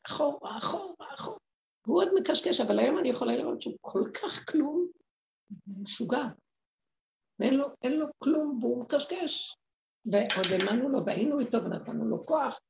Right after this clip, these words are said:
והגבנו והכל, והוא מתגדל דרך זה, ועכשיו ל-, לבודד אותו,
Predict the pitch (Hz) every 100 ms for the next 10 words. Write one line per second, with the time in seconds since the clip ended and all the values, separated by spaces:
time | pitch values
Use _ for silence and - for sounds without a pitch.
0 | _ _ _ 185 170 214 294 330 285 226
1 | 214 - 269 214 185 196 208 - 208 175
2 | 339 370 247 180 - - - - 294 339
3 | 339 _ _ _ 233 214 - - _ _
4 | _ _ _ _ - 190 180 196 277 359
5 | - 180 156